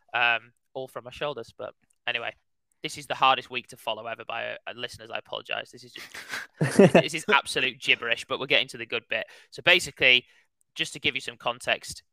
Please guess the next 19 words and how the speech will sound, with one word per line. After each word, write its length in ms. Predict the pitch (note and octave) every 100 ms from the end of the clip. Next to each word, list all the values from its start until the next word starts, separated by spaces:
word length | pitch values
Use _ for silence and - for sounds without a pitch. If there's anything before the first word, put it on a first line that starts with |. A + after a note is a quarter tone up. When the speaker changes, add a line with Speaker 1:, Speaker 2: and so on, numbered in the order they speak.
| _
Speaker 1:
if 180 | C3+ -
you've, 200 | A#2+ A2 _ -
if 160 | A#2
you're 100 | A#2+ A#2 _ _ -
about 240 | B2 A#2
to 80 | -
switch 280 | - A2+ -
off, 280 | A2+ G#2+ - _ _ _ _ _ _ _
it's 260 | C3+ - D3+
now 480 | C#3+ C3+ B2 A#2+ - _ _ -
Thursday. 640 | D#3+ C3+ B2+ - A#2 A2+ A2+ _ _ _ _ -
<laughs> 600 | C3+ - _ _ _ - - F3+ - E3+ - - F#3 - -
It's 200 | - A#2+ E3
now 200 | D#3+ D#3+
Thursday. 720 | C3+ B2 C3 A#2 A#2 A#2 A#2 _ _ _
I've 120 | B2
flown 420 | - D#3 D3 D3 C#3
to 160 | C#3
Riga. 560 | A2+ A#2 A#2+ A#2+ A2+